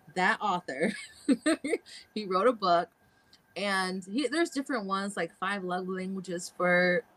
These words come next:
relationship couples and for singles and X Y Z. But the five love languages are affirmation, physical touch, um, gifts, um,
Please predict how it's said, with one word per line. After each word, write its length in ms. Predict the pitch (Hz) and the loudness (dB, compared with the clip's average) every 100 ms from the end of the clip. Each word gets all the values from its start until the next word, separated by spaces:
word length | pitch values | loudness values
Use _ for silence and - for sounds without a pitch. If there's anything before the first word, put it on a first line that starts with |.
| - | -6
relationship 840 | 180 175 180 180 - 175 - 170 | -2 0 2 0 -2 -6 -4 -4
couples 720 | - 175 - 175 175 170 170 | 2 2 4 2 4 4 2
and 240 | 156 135 151 _ - _ | 0 -6 -10 _ -20 _
for 120 | - 180 | -4 -2
singles 640 | - 180 175 170 165 175 | 0 0 2 4 4 2
and 100 | - | -4
X 220 | 143 - | -6 -2
Y 140 | 165 170 | 0 0
Z. 340 | - 143 147 _ _ - _ _ | -2 -6 -6 _ _ -20 _ _
But 160 | 208 202 | 2 2
the 80 | 208 | 4
five 280 | 226 269 | 6 6
love 240 | 226 220 208 | 6 2 2
languages 720 | 202 196 202 196 180 175 - - | -2 -4 -6 -4 -2 -2 -4 -6
are 280 | 156 151 - | -6 -6 -4
affirmation, 1200 | 170 185 226 269 220 202 214 - 220 214 208 208 - - - | -2 -2 -2 -4 -2 -4 -4 -4 -4 -2 -2 -4 -8 -14 -6
physical 460 | 196 214 220 214 | -4 -4 -6 -8
touch, 840 | 185 - 190 180 170 - - - - _ _ _ _ - | -10 -4 0 2 0 -2 -10 -12 -14 _ _ _ _ 0
um, 640 | 170 156 151 147 147 160 _ _ - _ _ _ - | 2 2 -2 -4 -8 -12 _ _ -20 _ _ _ -4
gifts, 800 | 202 202 202 - - - - - _ _ _ _ _ _ | -2 -2 -4 -8 -10 -10 -14 -18 _ _ _ _ _ _
um, 720 | 175 170 170 160 156 147 156 | -2 0 0 -2 -6 -8 -10